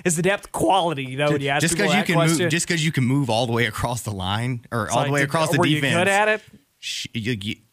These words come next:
Speaker 2: yeah, you could play everywhere, but are you good at playing everywhere?
Speaker 1: Yeah.
Speaker 2: Are you, you want quality depth, so I
Speaker 1: But I
Speaker 2: agree
Speaker 1: think
Speaker 2: with
Speaker 1: there
Speaker 2: that.
Speaker 1: is a lot of versatility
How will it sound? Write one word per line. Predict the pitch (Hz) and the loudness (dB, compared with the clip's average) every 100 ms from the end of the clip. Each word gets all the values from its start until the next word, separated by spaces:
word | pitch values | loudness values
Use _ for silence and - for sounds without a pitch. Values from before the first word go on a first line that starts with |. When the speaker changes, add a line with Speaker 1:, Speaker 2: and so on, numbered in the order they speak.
| _ 101 95 | _ -18 -4
Speaker 2:
yeah, | 165 | -2
you | 113 165 | -2 -2
could | 190 | -4
play | - 151 | 0 0
everywhere, | 175 143 117 101 | 0 -2 -2 -2
but | 90 | 0
are | 107 | 0
you | 110 | -2
good | 80 98 151 | -4 -4 -4
at | 151 | -4
playing | 156 165 | -2 0
everywhere? | 170 165 170 170 | 0 0 -2 0
Speaker 1:
Yeah. | 165 139 127 | 0 -2 -2
Speaker 2:
Are | 123 | 0
you, | 135 113 120 123 90 | 0 0 -4 -6 -8
you | 131 | -4
want | 175 196 117 | 0 0 0
quality | - 151 131 107 | -2 0 0 -4
depth, | 95 85 - | -4 -6 -4
so | 131 | 0
I | 127 165 | 2 4
Speaker 1:
But | |
I | 196 | 4
Speaker 2:
agree | - | 2
Speaker 1:
think | |
Speaker 2:
with | 208 | 2
Speaker 1:
there | 196 175 | 4 4
Speaker 2:
that. | |
Speaker 1:
is | 180 170 | 4 2
a | |
lot | 160 165 | 2 2
of | 160 | 0
versatility | 151 160 165 - 165 151 139 131 | 0 -2 -2 0 0 2 -2 -6